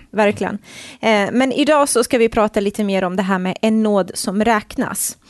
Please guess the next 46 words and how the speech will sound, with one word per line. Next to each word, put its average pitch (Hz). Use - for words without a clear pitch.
Eh, 202
och 240
några 285
frågor 277
när 233
man 247
liksom 240
pratar 269
om 277
det 233
här 196
med 185
Guds -
nåd, 220
att 180
det 175
är 175
gratis, 214
Jesus 185
har 190
gjort 220
allt 214
för 208
dig, 202
du 190
behöver 190
bara 180
ta -
emot, 226
du 214
behöver 196
inte 196
göra 220
någonting 214
för -
att -
förtjäna 208
det, 208
det 196
är -
en 180
fri 214
gåva 190
och 202
så 214
vidare. 196